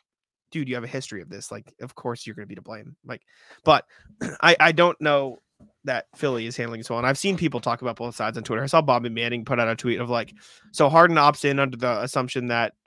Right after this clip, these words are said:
Philly is going to trade him, presumably 'cause that was what was communicated. And now they double back on that." Like, I'd be mad too. <laughs> And I mean, that's probably why Daryl Morey is being publicly called a liar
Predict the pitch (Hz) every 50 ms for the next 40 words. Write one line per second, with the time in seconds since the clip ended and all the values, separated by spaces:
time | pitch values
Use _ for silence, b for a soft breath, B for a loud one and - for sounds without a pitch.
0 | _ - - 139 127 127 131 135 123 123 117 117 - 135 117 117 123 127 123 127
1 | 156 131 131 120 123 123 117 123 117 117 - 135 113 120 120 107 101 117 113 -
2 | - 123 120 - _ _ - 131 131 120 - - 135 139 190 208 185 - 160 139
3 | 135 131 123 127 B B B B B B B - 131 147 147 147 147 143 143 156
4 | 143 131 131 117 123 120 135 - 170 160 165 180 190 175 143 123 113 110 - _
5 | b b b b b b b - 120 135 139 151 165 165 156 165 165 160 180 208
6 | 214 202 196 - - - - - 208 165 - 180 165 156 151 147 151 147 147 143
7 | 143 135 127 - - - 202 220 233 214 190 160 151 156 156 147 143 143 147 151
8 | 151 143 139 139 139 139 139 - 135 123 127 131 135 - 180 208 262 - 151 -
9 | 143 127 - 127 123 120 117 117 127 127 127 127 127 123